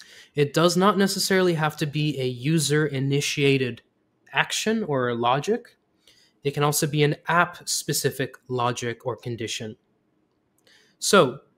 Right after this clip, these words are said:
just remember that front-end workflows happen right away.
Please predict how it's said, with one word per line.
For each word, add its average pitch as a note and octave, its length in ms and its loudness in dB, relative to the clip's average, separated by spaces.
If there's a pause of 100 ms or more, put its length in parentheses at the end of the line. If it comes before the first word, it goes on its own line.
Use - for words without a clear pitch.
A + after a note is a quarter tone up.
(300)
just - 240 -6
remember E3 440 6
that A#2+ 320 -2
front-end E3 640 0
workflows D#3+ 800 0
happen C#3 580 -2
right B2+ 340 2
away. F#3+ 480 2